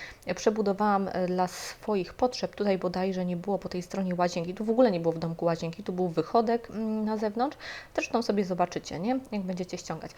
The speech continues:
I to jest nasza Amelia, słuchajcie, Romero. Dokładnie. Amelia Romeo. I, e, ona jest ekolożką, tak jak już mówiłam.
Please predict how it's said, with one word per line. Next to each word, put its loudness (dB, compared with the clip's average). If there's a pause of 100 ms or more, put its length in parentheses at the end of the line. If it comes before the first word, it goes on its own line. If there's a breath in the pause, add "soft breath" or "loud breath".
(240 loud breath)
I -6
to 4
jest 0
nasza 0
Amelia, 4
słuchajcie, -2
Romero. 2 (1400)
Dokładnie. 2 (880 loud breath)
Amelia 6
Romeo. 4 (1300 loud breath)
I, 0 (300)
e, 6
ona 0
jest 0
ekolożką, 2
tak 2
jak 2
już 0
mówiłam. 2